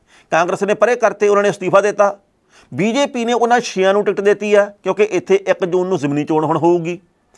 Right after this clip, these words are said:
ਉਧਰ ਬਾਕੀ ਵੀ ਵੱਖ-ਵੱਖ ਥਾਵਾਂ 'ਤੇ ਦੇਖਦੇ ਆ,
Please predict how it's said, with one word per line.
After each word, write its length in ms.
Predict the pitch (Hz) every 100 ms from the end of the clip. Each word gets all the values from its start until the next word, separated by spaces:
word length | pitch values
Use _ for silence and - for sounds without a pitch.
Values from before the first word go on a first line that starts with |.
| - -
ਉਧਰ 220 | 220 254 285
ਬਾਕੀ 360 | 196 208 - 277
ਵੀ 80 |
ਵੱਖ-ਵੱਖ 340 | 277 247 226 233
ਥਾਵਾਂ 220 | 202 196
'ਤੇ 100 | 208
ਦੇਖਦੇ 340 | 185 170 185 180
ਆ, 160 | 120